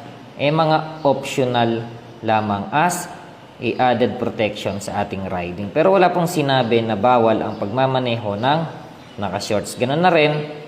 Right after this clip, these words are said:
sa ating, ah, mga paa, eh, hindi po sinabing sapatos.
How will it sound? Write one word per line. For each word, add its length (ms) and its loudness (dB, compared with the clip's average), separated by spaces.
sa 240 0
ating, 260 -2
ah, 380 0
mga 320 -2
paa, 260 4
eh, 80 -8
hindi 240 0
po 100 -2
sinabing 460 0
sapatos. 800 -4